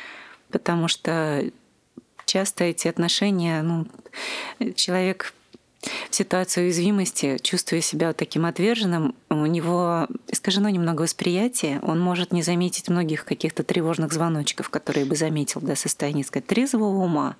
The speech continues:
И поэтому часто на женщины особенно вот в этой истории напарываются на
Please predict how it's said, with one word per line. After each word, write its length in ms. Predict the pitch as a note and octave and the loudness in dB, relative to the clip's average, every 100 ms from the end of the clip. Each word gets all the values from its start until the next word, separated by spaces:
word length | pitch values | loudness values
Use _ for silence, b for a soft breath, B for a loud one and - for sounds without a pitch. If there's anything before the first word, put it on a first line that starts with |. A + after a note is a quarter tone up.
| B B B B B B B - | B B B B B B B -6
И 80 | |
поэтому 720 | - E3 - F3 E3+ E3 D#3 - - | -2 0 0 0 2 2 0 -4 -6
часто 680 | - F#3+ F#3 - F3 E3 C#3 - - _ _ _ _ - | 0 0 0 0 0 2 -2 -6 -20 _ _ _ _ 0
на 240 | D#3+ D#3 | 2 2
женщины 460 | E3 G#3 G#3+ F#3 D#3+ | 2 2 2 2 2
особенно 580 | D3 - - C#3+ A#2 A#2 | 0 -2 -2 0 0 -2
вот 280 | D3+ E3 | -2 0
в 20 | D#3 | -2
этой 240 | D3+ - | -2 -2
истории 540 | - E3+ F3+ E3 C#3+ - | -2 0 0 0 0 0
напарываются 800 | D#3+ D3+ F#3 F#3 E3 D#3+ - D3+ | -2 0 0 0 0 0 0 -2
на 400 | D3+ D3+ D3+ | 0 0 -2